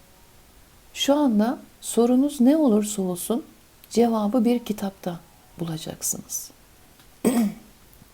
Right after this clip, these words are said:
Bulduğunuz kelimeler aradığınız içgörüyü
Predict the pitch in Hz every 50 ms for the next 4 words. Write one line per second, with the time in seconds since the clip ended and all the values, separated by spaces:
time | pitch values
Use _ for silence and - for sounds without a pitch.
0 | - - - - - - - - - - - - - - - 220 226 247 254 247
1 | 269 294 330 370 - - - - 262 240 240 226 214 214 208 214 262 381 - -
2 | - - - - - - - - - - _ _ _ - - 226 240 254 240 269
3 | 262 269 277 311 359 - - - - - - _ _ _ _ _ _ _ _ -
4 | 311 320 311 - - - 220 208 208 233 285 339